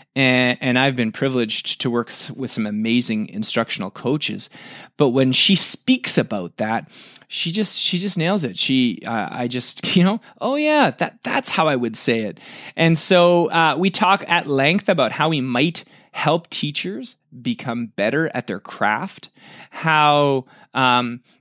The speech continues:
it, the best instructional coaching comes from not only the teachers, but is based in their strengths. It, um,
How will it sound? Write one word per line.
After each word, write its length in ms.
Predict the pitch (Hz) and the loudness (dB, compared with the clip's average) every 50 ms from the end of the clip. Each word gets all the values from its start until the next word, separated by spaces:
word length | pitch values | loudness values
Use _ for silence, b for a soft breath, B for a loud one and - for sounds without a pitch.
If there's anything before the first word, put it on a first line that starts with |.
| b _ _ - | b _ _ 0
it, 280 | 156 156 - - _ _ _ _ _ | 0 0 0 -2 _ _ _ _ _
the 120 | 147 170 147 | 0 0 0
best 480 | 123 - - 139 151 190 - - - | 0 0 2 2 2 2 0 -2 -2
instructional 640 | - 175 156 - - - 160 - - - - 160 143 127 | -2 -2 -2 -2 0 0 -2 -2 -2 -6 -8 -8 -8 -8
coaching 640 | - - - 143 147 156 - - 190 190 190 190 - b b b b b b b _ | -10 -8 -4 -2 -2 -2 0 0 0 0 -2 -4 -6 b b b b b b b _
comes 600 | - - - 151 147 151 165 170 170 170 156 - | -10 -4 0 2 2 4 4 2 2 0 0 -2
from 680 | - - - 156 147 147 147 147 147 160 165 165 170 165 _ _ _ _ _ | -4 -2 2 4 4 4 4 4 4 2 0 -2 -4 -6 _ _ _ _ _
not 220 | - 127 131 135 139 | -4 0 0 2 2
only 200 | 143 139 135 117 | 2 0 0 0
the 100 | 107 107 | -2 -4
teachers, 480 | - - - 156 - 196 196 190 160 | -4 -4 -4 -2 0 0 0 0 0
but 140 | - 127 123 | 0 -2 -2
is 100 | 127 110 | -2 -2
based 320 | - 123 120 123 123 - 131 | 0 2 2 2 2 0 -2
in 80 | 110 | -4
their 100 | 95 95 | -4 -4
strengths. 920 | - - - - - - - - 104 117 156 180 - - - - - - _ B B B B B B B B - | -2 -2 -2 -2 -4 -6 -6 -4 -2 0 0 0 -2 -4 -10 -16 -16 -16 _ B B B B B B B B 0
It, 380 | 127 131 127 123 - - - - | 2 2 2 2 0 -4 -8 -6
um, 500 | - 110 117 113 113 113 113 113 117 - | -2 0 0 2 2 0 -2 -4 -8 -10